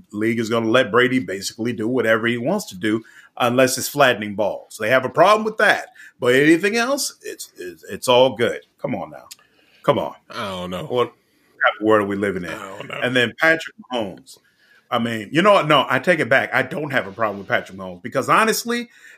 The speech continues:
Speaker 1: he was doing everything in his power to win the damn game. I have an issue with everybody else on the Chiefs.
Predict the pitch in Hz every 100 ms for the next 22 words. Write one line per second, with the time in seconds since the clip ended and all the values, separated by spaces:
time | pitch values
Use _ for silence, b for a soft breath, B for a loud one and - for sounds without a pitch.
0 | - 226 208 202 196 180 180 175 196 185
1 | 180 170 165 - 180 196 185 160 156 151
2 | 143 147 147 139 151 180 131 - B B
3 | B - 262 214 180 165 160 185 160 156
4 | 156 156 151 143 202 240 143 117 - 110
5 | -